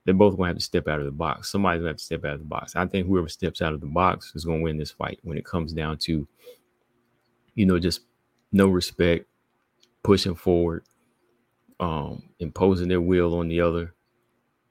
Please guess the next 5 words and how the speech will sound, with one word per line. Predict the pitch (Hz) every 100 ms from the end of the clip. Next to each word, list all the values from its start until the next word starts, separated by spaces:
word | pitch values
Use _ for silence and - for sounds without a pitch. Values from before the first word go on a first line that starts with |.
| -
um, | 85 80 73 73 - _ _ _ _ _ _ -
imposing | 98 95 90
their | 80
style | - - 90 90 87
on, | 85 95